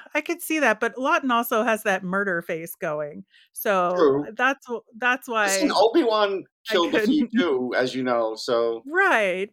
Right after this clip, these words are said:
Speaker 1: and, and Sean Couturier doesn't, you know, shy away from
Speaker 2: No,
Speaker 1: that sort of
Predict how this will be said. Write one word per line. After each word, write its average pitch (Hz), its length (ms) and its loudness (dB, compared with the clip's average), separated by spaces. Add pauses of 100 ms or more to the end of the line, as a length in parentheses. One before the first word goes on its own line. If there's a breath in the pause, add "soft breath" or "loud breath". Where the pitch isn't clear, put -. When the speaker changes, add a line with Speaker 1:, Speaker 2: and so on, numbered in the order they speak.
Speaker 1:
and, 330 300 2
and 339 200 -2
Sean 381 260 0
Couturier 285 580 -4
doesn't, 220 880 -6 (400)
you 208 60 -12
know, 208 120 -2
shy 226 400 -2
away 185 640 -2
from 233 120 0
Speaker 2:
No, 226 80 2
Speaker 1:
that 233 260 -2
sort 180 260 -8
of 175 140 -10